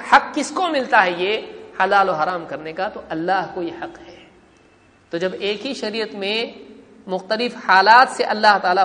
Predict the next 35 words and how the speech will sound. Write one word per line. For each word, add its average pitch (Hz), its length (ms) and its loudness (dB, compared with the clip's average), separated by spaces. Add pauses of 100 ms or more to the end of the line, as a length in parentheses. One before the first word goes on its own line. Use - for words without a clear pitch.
فرق 196 280 -2
کر 185 80 -2
سکتا - 380 -2
ہے 151 140 -2
حکم 160 280 -8
کا، 175 300 2 (340)
تو 254 140 -6
الگ 226 160 0
الگ 240 300 -4
شریعتوں 233 420 -8
میں 233 160 -8
کیوں 220 160 -8
نہیں 214 140 -6
کر 180 140 -2
سکتا - 440 -12
ہے؟ - 80 -20 (1120)
اللہ 170 260 -4
نے 185 140 -6
کسی 190 220 -10
کے 185 100 -8
لیے 170 100 -6
اس - 80 -14
کو - 120 -12
حلال 147 380 -4
کیا، 240 180 -8
کسی 160 180 -10
کے 160 100 -10
لیے 156 100 -12
اس - 80 -18
کو 185 100 -14
حرام 165 240 -10 (180)
کیا۔ - 80 -20 (640)
مقصود 247 540 -4
کیا 180 240 2
ہے؟ - 260 -14